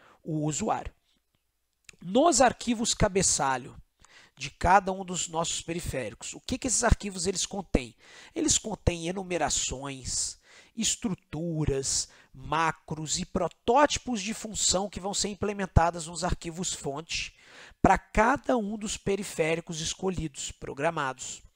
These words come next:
Bom, se a gente continuar aqui,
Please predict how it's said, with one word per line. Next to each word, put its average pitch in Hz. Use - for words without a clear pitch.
Bom, 139
se -
a 170
gente 220
continuar 165
aqui, 202